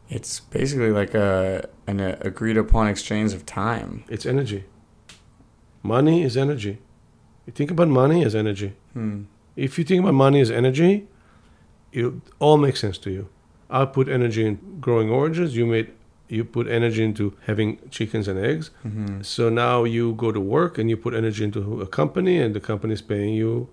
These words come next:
Speaker 2: with money for your energy. You buy something, you pay for the energy it took to produce it.
Speaker 1: Right.
Speaker 2: It's really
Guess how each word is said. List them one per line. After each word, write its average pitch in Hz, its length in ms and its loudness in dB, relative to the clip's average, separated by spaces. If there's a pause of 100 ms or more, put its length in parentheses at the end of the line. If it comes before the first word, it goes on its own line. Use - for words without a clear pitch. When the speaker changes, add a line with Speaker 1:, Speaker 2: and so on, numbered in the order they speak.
(120)
Speaker 2:
with 117 120 -4
money 110 320 -2
for 113 260 -2
your 113 160 0
energy. 104 380 -2
You 113 480 -2 (840)
buy 123 280 0
something, 156 500 0
you 131 140 0
pay 135 140 4
for - 140 2
the 123 200 -6
energy 147 400 2
it 151 100 -4
took 120 260 0
to 139 80 -4
produce 139 480 -2
it. 101 160 -8 (100)
Speaker 1:
Right. 95 340 -6 (240)
Speaker 2:
It's 120 220 -4
really 160 360 6